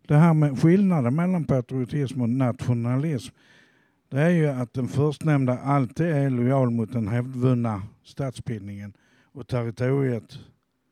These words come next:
samt åtminstone i teorin kan kombineras med vilka politiska åsikter och religiösa föreställningar som helst.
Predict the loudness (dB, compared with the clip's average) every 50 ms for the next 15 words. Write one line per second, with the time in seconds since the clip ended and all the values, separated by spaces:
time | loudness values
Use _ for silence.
0 | _ _ _ _ _ _ _ _ _ _ _ _ _ _ _ -10 -6 -6 -6 -6
1 | -6 _ _ _ _ _ _ _ _ _ _ _ _ _ _ _ -6 -6 -4 -2
2 | 0 2 2 2 2 0 -2 -2 -2 -2 -2 -2 -2 0 0 -2 -2 -2 -2 -2
3 | -4 -6 -8 -10 -12 -8 -8 -6 -6 -6 -6 -6 -4 -4 -4 -4 -4 -4 -6 -10
4 | -10 -8 -8 -6 -6 -6 -6 -8 -10 -8 -6 -6 -4 -4 -6 -8 -12 -18 -12 -10
5 | -10 -10 -10 -10 -12 -14 -14 -16 -20 -20 -20 _ _ _ _ _ _ _ _ _
6 | _ _ _ _ _ _ -18 -14 -10 -8 -8 -6 -6 -4 -2 -2 -2 -2 -6 -10
7 | -10 -6 -4 -2 -2 -2 -2 -2 -2 -2 -2 -4 -6 -6 -8 -10 -12 -16 -14 -10
8 | -8 -6 -4 -4 -4 -6 -8 -14 -20 _